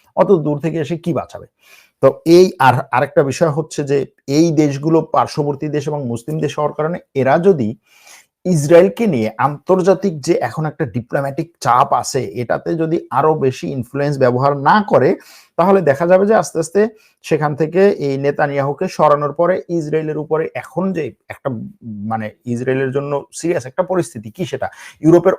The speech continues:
অনেকগুলো দেশ সরাসরি বলেছে যে নেতানিয়াহুর বিরুদ্ধে যে গ্রেফতারি পরোয়ানা আছে আন্তর্জাতিক, সেটা আমরা বাস্তবায়ন করব। তো নেতানিয়াহুর বিরুদ্ধে যে গ্রেফতারি পরোয়ানা, সেটা যদি বাস্তবায়ন করে ইউরোপের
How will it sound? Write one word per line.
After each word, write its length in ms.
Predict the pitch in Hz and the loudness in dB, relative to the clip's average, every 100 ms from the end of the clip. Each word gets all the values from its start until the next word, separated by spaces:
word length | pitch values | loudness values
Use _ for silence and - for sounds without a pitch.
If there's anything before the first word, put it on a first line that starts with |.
| - | 0
অনেকগুলো 440 | 151 214 160 143 | -2 0 0 0
দেশ 160 | 156 214 | 2 -2
সরাসরি 580 | - 131 160 - 160 | -2 2 2 0 -4
বলেছে 360 | 123 120 131 196 | -4 -4 -4 -4
যে 100 | 185 | -4
নেতানিয়াহুর 580 | 156 110 123 127 139 165 | -6 -4 -4 -2 -2 -2
বিরুদ্ধে 360 | 160 175 156 | -2 -2 -2
যে 100 | 165 | -4
গ্রেফতারি 400 | 139 131 139 143 | -2 -2 -2 -2
পরোয়ানা 360 | 147 147 143 143 | 0 4 6 4
আছে 320 | - 131 208 | 2 -4 0
আন্তর্জাতিক, 500 | 175 151 147 135 110 | 0 0 -4 -4 -8
সেটা 200 | - - | -6 -2
আমরা 240 | 107 127 226 - _ - _ _ - | 0 2 2 0 _ -20 _ _ 0
বাস্তবায়ন 500 | 151 - 196 131 110 | 0 4 4 4 2
করব। 260 | 101 92 - _ _ | -6 -12 -20 _ _
তো 80 | 139 | 0
নেতানিয়াহুর 580 | 131 135 214 226 208 220 | 2 0 0 0 0 0
বিরুদ্ধে 400 | 147 165 170 196 | 0 -2 0 -2
যে 100 | 170 | -2
গ্রেফতারি 400 | 135 135 - 170 | -2 -4 -2 -2
পরোয়ানা, 480 | 170 143 143 139 120 | 2 4 6 6 2
সেটা 240 | - 131 | -2 -4
যদি 200 | 160 170 | -2 -2
বাস্তবায়ন 480 | 196 160 180 165 147 | 0 0 -2 -2 0
করে 220 | 151 160 | 0 0
ইউরোপের 300 | 139 135 139 | 0 -2 -2